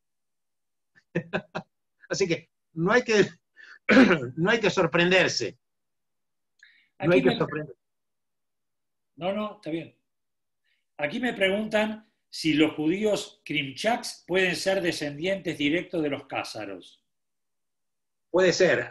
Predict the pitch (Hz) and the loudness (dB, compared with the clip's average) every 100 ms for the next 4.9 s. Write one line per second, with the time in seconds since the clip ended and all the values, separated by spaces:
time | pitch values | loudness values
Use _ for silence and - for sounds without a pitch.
0 | 135 185 214 202 185 185 175 175 180 135 | -6 -4 -2 0 2 2 2 2 0 0
1 | 139 143 143 143 - 139 147 175 196 156 | -4 -4 -8 -10 -8 -4 -2 -2 -2 -4
2 | 165 202 185 170 170 214 185 175 165 160 | -4 -4 -2 0 0 0 0 -2 0 0
3 | - - - - _ _ _ - 185 170 | 0 -4 -10 -12 _ _ _ -4 0 2
4 | 160 151 - 202 185 - 170 165 - | 0 -2 0 2 2 2 -2 -2 -8